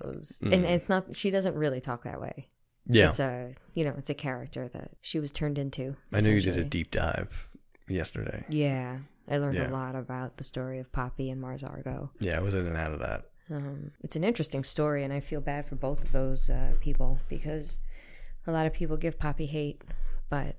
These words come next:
Speaker 1: you know, I think that she was abused just as much as Mars. If you don't know the story, just, you can just go on YouTube and find out. And there's a lot of videos about the dark side of,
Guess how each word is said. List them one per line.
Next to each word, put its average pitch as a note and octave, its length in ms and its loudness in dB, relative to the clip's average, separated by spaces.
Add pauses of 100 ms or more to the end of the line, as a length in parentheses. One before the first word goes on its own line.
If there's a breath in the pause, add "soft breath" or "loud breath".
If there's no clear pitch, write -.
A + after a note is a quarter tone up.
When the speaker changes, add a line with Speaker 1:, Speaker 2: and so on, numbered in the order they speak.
Speaker 1:
you D3+ 100 -6
know, D3 100 -4
I C#3 100 -2
think C#3 220 -8
that C3+ 120 -6
she - 180 -8
was C3 220 -6
abused C3+ 560 -6
just - 240 -10
as C#3 100 -12
much C#3 180 -6
as C#3+ 120 -10
Mars. C#3+ 220 -6
If D3 180 -4
you E3+ 60 4
don't E3 160 2
know C#3+ 100 0
the C3+ 100 -4
story, C3 420 -2
just, - 240 -6
you B2+ 60 -10
can B2+ 120 -2
just B2 140 -8
go - 100 -8
on - 100 -8
YouTube B2 420 -8
and A#2+ 260 -8
find A#2+ 300 -10
out. A#2+ 180 -10 (160)
And C3 200 -12
there's B2+ 160 -14
a C3 200 -16
lot A2+ 160 -8
of B2 120 -10
videos B2+ 440 -10
about A#2 220 -12
the - 60 -14
dark C3 300 -10
side - 360 2
of, - 120 12